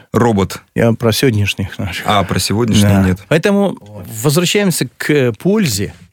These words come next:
Speaker 2: теперь. Вот вы пользуетесь Алисой?
Speaker 1: Нет.
Speaker 2: Нет. Это вот продукт от Яндекс. А есть, э, ее сестра Алекса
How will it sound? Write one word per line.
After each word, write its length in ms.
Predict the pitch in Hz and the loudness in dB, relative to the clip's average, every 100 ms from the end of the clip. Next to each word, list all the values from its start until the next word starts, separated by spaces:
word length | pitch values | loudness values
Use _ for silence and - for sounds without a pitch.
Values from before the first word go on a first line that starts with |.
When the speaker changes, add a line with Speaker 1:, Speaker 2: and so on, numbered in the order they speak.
| _ - | _ -8
Speaker 2:
теперь. 380 | 107 92 - - _ _ _ | -2 -2 -2 -10 _ _ _
Вот 280 | - 139 - _ _ _ _ _ | -4 -2 -6 _ _ _ _ _
вы 100 | 131 | 0
пользуетесь 500 | 143 277 226 147 107 | 2 2 0 -2 -2
Алисой? 420 | 104 101 - - - _ _ _ _ - | 0 0 -4 -10 -18 _ _ _ _ -6
Speaker 1:
Нет. 460 | - - - - - | -4 -4 -8 -10 -10
Speaker 2:
Нет. 260 | - - - _ - | -10 -10 -12 _ -6
Это 220 | - - | -4 0
вот 120 | 107 - - _ - | -2 -2 -14 _ -2
продукт 400 | 107 117 - 95 | 0 0 -2 -8
от 100 | - | -4
Яндекс. 500 | 87 87 - - - _ _ _ | -2 -4 -10 -20 -20 _ _ _
А 100 | - 113 | 0 2
есть, 340 | 202 - - | 2 0 -2
э, 320 | 107 92 50 - _ _ _ _ _ _ | 0 0 -2 -6 _ _ _ _ _ _
ее 140 | 127 135 | 0 2
сестра 360 | - - 117 101 | 0 -2 -2 0
Алекса 560 | 117 113 98 - - | 0 0 -2 -6 -14